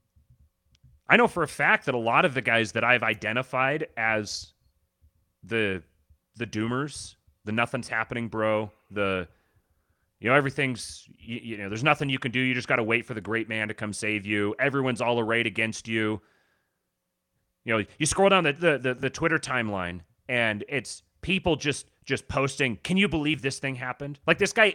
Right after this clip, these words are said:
Amory King, or whatever his name is, he's a quote-unquote co-, like, conservative Trump guy, and his timeline is just video, like, snuff films of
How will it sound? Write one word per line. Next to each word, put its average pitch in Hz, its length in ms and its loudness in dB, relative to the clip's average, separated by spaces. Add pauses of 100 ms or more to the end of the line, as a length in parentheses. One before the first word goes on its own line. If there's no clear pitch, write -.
Amory 151 340 2
King, 131 300 -4
or 107 40 -2
whatever 101 280 0
his 92 140 -6
name 92 180 -6
is, 71 240 -14 (800)
he's 196 380 0 (640)
a 131 60 -8
quote-unquote 175 540 2
co-, 147 120 -6
like, 135 140 -6
conservative 135 1080 -2 (440)
Trump 156 340 2
guy, 87 340 -6 (1160)
and 160 100 2
his 214 160 4
timeline 180 520 2
is 135 120 0
just - 420 0 (640)
video, 180 460 2
like, 160 160 -2
snuff 170 440 -2
films 101 640 -10 (720)
of 127 500 0